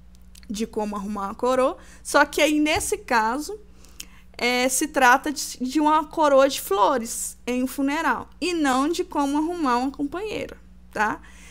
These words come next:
Sugestão para retirar, eliminando a ambiguidade. Como ter um funeral digno.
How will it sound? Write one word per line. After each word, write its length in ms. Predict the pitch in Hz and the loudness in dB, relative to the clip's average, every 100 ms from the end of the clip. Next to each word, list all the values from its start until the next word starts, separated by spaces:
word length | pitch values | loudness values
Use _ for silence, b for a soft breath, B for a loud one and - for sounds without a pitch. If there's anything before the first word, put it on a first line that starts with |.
| B | B
Sugestão 760 | - 339 339 330 330 - 339 440 | -4 -2 2 2 0 0 0 0
para 200 | 381 339 | 0 2
retirar, 920 | 320 339 - 339 269 233 247 285 - - - - - - - | 2 -2 -2 0 2 4 4 2 -2 -20 -20 -20 -20 -20 -6
eliminando 880 | - 262 294 294 277 240 226 247 254 | 2 2 2 2 2 0 -2 -4 -2
a 40 | 262 | -2
ambiguidade. 920 | 262 254 254 233 - - - - - b b b b - - - - | -2 -2 -4 -6 -8 -12 -20 -20 -20 b b b b -20 -20 -20 -16
Como 360 | - 233 233 277 | -2 0 2 0
ter 220 | - 247 | -2 -2
um 60 | 262 | -2
funeral 480 | 294 294 285 240 311 | -2 -2 2 0 -2
digno. 480 | - 254 233 208 | -4 -6 -8 -14